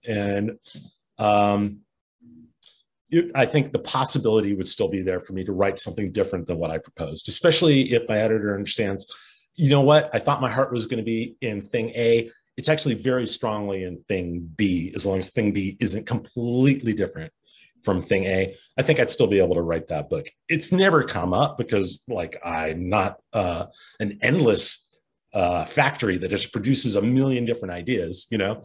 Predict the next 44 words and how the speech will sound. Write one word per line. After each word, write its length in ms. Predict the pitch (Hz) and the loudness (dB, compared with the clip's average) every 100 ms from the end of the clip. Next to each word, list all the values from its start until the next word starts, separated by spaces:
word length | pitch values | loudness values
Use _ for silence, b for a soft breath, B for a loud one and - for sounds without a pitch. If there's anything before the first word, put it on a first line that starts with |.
| b b - | b b -6
I 60 | - | -4
kinda 260 | 110 110 | -2 -2
get 160 | 127 - | -2 -2
focused 360 | 202 202 - | -2 -2 -4
on 160 | 95 90 | -4 -4
an 120 | 87 | -4
idea, 340 | 90 92 95 110 | -4 -2 0 0
and 80 | |
especially 520 | 95 - 120 113 123 110 | -2 -2 -2 0 -2 -2
once 500 | 110 104 104 - 127 | -2 -4 -8 -12 -10
my 180 | 98 92 | -6 -2
agent 360 | 107 107 117 | 0 2 0
thinks 260 | - 120 - | -2 -4 -4
it's 120 | - | -6
a 40 | |
good 160 | 113 120 | 0 4
idea 400 | 120 117 120 127 - B - | 4 4 2 0 -4 B -8
and 80 | |
my 140 | 85 85 | -6 0
editor 300 | 107 123 123 | 0 2 0
thinks 260 | 131 113 | 0 -4
it's 140 | - - | -8 -6
a 40 | |
good 120 | 123 | 2
idea, 380 | 113 110 117 113 B B B - | 4 4 4 2 B B B 0
then 120 | 160 | 4
that's 200 | 156 151 | 4 4
what 80 | 156 | 2
I'm 80 | 117 | 0
gonna 140 | 98 | -4
focus 360 | - 92 - - | -4 -6 -8 -12
on. 160 | 71 | -10
I'm 80 | 85 | -4
gonna 140 | 107 | -4
focus 320 | 95 107 101 - | 0 0 0 -4
on 140 | 87 | -4
that 180 | 82 - | -4 -4
book, 180 | - - | -6 -2
and 100 | 98 | -2
I'm 100 | 95 | 2
probably 240 | 123 110 | 4 6
not 240 | 104 101 | 4 4
gonna 160 | 104 87 | 2 0
write, 240 | 85 90 | 0 -2